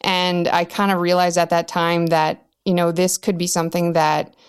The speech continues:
sort of threatens my ability to earn a good income and work a full-time job. So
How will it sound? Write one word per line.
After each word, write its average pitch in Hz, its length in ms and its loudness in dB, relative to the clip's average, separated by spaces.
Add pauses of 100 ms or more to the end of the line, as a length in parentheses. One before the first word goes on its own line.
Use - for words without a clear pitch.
(300)
sort 190 200 2
of 180 100 -2
threatens 196 420 0
my 190 140 2
ability 170 540 0
to 170 600 -2
earn 175 220 0
a 165 60 0
good 165 180 0
income 233 640 0
and 165 420 -2
work 165 180 -2
a 170 60 -2
full-time 165 400 -4
job. 170 440 -2
So 165 600 0